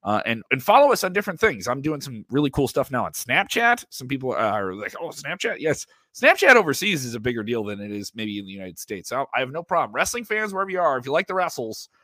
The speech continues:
we're reaching out to you. Shout, shout out where you guys are watching from. And if you're going to WrestleMania too, uh, we'd love, we'd love to see you. Some people already saying, uh, Ray's gonna win. He's gonna defeat Tom.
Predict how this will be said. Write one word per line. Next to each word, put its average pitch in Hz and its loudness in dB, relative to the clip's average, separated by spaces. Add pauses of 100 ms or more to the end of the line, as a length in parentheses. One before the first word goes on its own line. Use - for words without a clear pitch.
(180)
we're 117 -2
reaching 147 -2
out 127 0
to 101 -10
you. 87 -8
Shout, 131 -4
shout 143 0
out 139 2
where 113 -4
you 127 -4
guys 113 -2
are 120 -8
watching 117 -4
from. 120 -2
And 175 -4
if 208 -4
you're 233 4
going 233 2
to 226 -2
WrestleMania 175 -2
too, 135 -4 (400)
uh, 107 -6
we'd 120 -4
love, 123 -4
we'd 120 -6
love 120 -8
to 107 -6
see 120 -12
you. 95 -8
Some - -10
people 147 -8
already 139 -2
saying, 131 -6
uh, 107 -2 (360)
Ray's 139 0
gonna 156 0
win. 147 -2
He's 135 -10
gonna 113 -14
defeat 95 -18
Tom. 160 -2